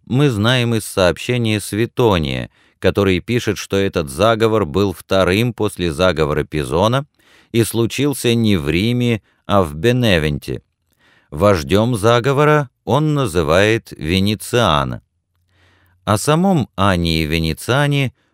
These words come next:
мы узнаем уже из сообщения Диона Кассия. Аний Венециан был зятем знаменитого полководца Гнея Домиция Карбулана, командовавшего римскими легионами на Востоке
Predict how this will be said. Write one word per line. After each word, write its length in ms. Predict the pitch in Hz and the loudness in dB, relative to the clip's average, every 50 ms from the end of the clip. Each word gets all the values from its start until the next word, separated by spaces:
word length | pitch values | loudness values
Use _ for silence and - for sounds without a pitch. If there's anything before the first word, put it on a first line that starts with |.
| _ | _
мы 260 | - 107 117 156 160 | -2 0 2 4 4
узнаем 600 | 151 143 131 104 117 117 110 104 107 131 147 143 120 | 4 2 0 0 0 0 2 2 2 0 0 0 0
уже 280 | 104 87 120 127 131 | 0 0 0 0 -2
из 100 | 120 101 | -2 -4
сообщения 800 | - - - 95 90 82 - - - - 127 127 123 120 117 110 | -6 -2 0 2 2 2 0 -2 -4 -4 -4 -2 -2 0 0 0
Диона 480 | 87 65 71 87 92 101 110 113 113 120 | 0 0 0 0 2 2 0 0 -2 -4
Кассия. 640 | - - 110 98 82 69 - - - 69 62 57 53 - _ _ _ _ _ _ _ - - - _ _ | -4 -2 0 0 0 0 -4 -6 -8 -8 -8 -8 -12 -16 _ _ _ _ _ _ _ -20 -20 -20 _ _
Аний 440 | 101 101 107 104 104 101 98 92 80 | -2 0 0 0 0 0 0 0 0
Венециан 840 | 71 90 87 87 90 82 - - - 98 104 120 131 135 135 123 - _ _ _ _ | 0 -2 0 0 -2 -4 -6 -4 -4 -2 0 0 0 -2 -2 -4 -6 _ _ _ _
был 320 | - 78 76 127 139 127 | -6 -2 0 2 2 0
зятем 500 | 101 78 90 120 143 147 - 143 131 131 | -2 -2 -2 0 0 0 0 -2 -2 -2
знаменитого 720 | 107 78 82 98 101 104 104 104 117 127 - 113 101 101 | -2 -2 -2 -2 0 0 0 -2 -2 -4 -4 -2 -2 -2
полководца 800 | - - 90 80 - - 82 80 80 110 127 120 - - 107 110 | 0 0 -2 -2 -2 -2 -2 0 0 0 -2 -2 -4 -2 -2 -2
Гнея 420 | 92 76 82 85 95 107 110 110 110 | -2 -2 -2 -2 -2 0 0 0 0
Домиция 720 | 95 98 92 87 90 98 107 - - - 104 107 107 107 | 0 0 0 0 0 -2 -4 -4 -6 -4 -2 -2 -2 -2
Карбулана, 800 | - - 104 107 107 98 92 127 143 127 92 82 78 71 65 58 - _ _ _ _ _ _ - _ _ - | -2 -4 -4 -2 -2 -2 -2 -2 -2 0 0 -2 -2 -2 -4 -8 -12 _ _ _ _ _ _ -20 _ _ -4
командовавшего 960 | - 95 92 101 104 104 95 85 92 85 90 87 - - - 98 85 87 87 | -2 0 2 2 2 2 2 0 0 0 0 -2 -2 -2 -2 0 2 2 2
римскими 500 | 85 95 95 90 - - - 92 85 82 | 2 2 0 -2 -2 -4 -2 -2 0 0
легионами 680 | 78 80 80 69 80 92 101 110 107 98 92 87 87 | 0 0 0 0 2 2 2 2 2 2 2 2 2
на 140 | 85 82 80 | 2 2 2
Востоке 760 | 78 82 82 - - - - 135 135 - - 120 120 110 | 2 2 0 0 -4 -4 -2 -2 -2 -2 0 0 0 -2